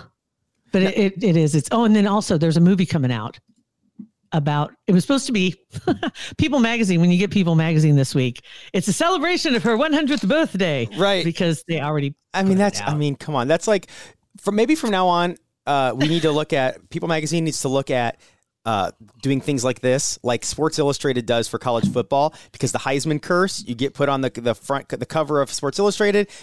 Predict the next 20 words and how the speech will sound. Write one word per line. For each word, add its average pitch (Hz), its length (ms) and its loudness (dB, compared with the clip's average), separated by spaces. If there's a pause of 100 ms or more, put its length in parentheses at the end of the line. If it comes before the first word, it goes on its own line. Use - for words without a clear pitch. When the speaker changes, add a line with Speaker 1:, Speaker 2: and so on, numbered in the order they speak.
Speaker 2:
you 139 120 2
end 143 100 2
up 143 100 -2
not, 151 220 -2
either 139 160 2
not 160 240 -2
winning 156 180 2
the 139 80 -2
Heisman 196 560 0
or 147 160 2
you 143 140 2
end 143 100 2
up 131 80 0
losing 143 320 0
the 131 60 -2
national 120 280 -4
championship. 208 520 -4
Something 240 300 0
happens. 123 360 -4 (300)
So - 180 -2